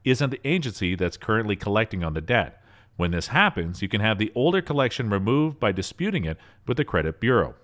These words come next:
If the debt collector fails to respond to the dispute,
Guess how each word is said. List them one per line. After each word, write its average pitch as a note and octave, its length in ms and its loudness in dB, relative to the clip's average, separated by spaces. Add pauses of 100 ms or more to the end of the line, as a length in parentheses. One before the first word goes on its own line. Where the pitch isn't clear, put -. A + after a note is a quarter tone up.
(220)
If D2+ 160 -8
the - 80 -6
debt G2+ 280 0
collector G#2 420 0
fails G2+ 300 0
to G2+ 80 -4
respond F#2+ 400 -2
to F#2 40 -8
the E2 100 -4
dispute, D#3 500 -2